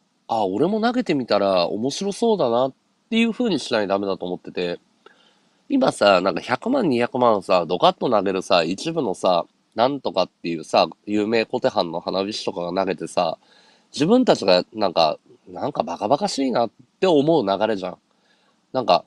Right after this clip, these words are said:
「じゃあ私が投げてる十円とか二十円って何なの？」って。だからどんどんどんどんさ、その投げたくなくなるっていう仕組みになっちゃってると思うんだよね。俺はそこは変えていってほしいなと思うよ。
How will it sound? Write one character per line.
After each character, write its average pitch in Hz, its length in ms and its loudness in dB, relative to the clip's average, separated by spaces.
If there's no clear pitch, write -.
「じ 143 100 0
ゃ 156 40 6
あ - 60 4
私 147 360 -2
が 208 80 0
投 214 100 -2
げ 208 120 -2
て 123 100 0
る 101 80 -2
十 110 280 -4
円 143 120 -2
と 151 80 -6
か 120 120 0
二 95 140 -6
十 113 240 -4
円 92 180 -2
っ - 20 -10
て 82 120 -16
何 127 240 -4
な 127 120 -2
の？」 87 240 -10
っ - 20 -20
て。 - 140 -14
だ 254 80 0
か 202 60 4
ら 165 40 4
ど 214 160 2
ん 226 60 0
ど 165 100 2
ん 139 80 0
ど 147 100 2
ん 131 60 -2
ど 95 140 0
ん - 20 -6
さ、 90 380 -4
そ 87 180 -12
の 90 180 -6
投 113 60 2
げ 160 140 0
た 185 100 0
く 120 100 -6
な 90 180 -4
く 110 120 -8
な 107 100 2
る 120 120 -2
っ 143 40 -8
て - 220 -8
い 80 100 -2
う 78 160 -8
仕 - 160 -12
組 98 160 -4
み 92 100 0
に - 40 0
な 104 120 4
っ - 20 -6
ち - 120 -8
ゃ 85 40 -2
っ - 20 -16
て - 140 -6
る 85 80 -6
と 90 80 -8
思 90 160 -4
う 90 40 -4
ん 82 60 -6
だ 82 60 -4
よ 85 100 -4
ね。 - 60 -18
俺 - 160 -4
は 202 80 0
そ 196 100 -2
こ 190 100 -2
は 190 120 2
変 165 100 6
え 165 60 2
て 170 80 0
い 180 80 -2
っ 180 60 -4
て 143 100 0
ほ 110 140 0
し 131 180 0
い - 20 0
な 101 200 2
と 95 100 -8
思 92 140 -2
う - 20 -2
よ。 78 140 -4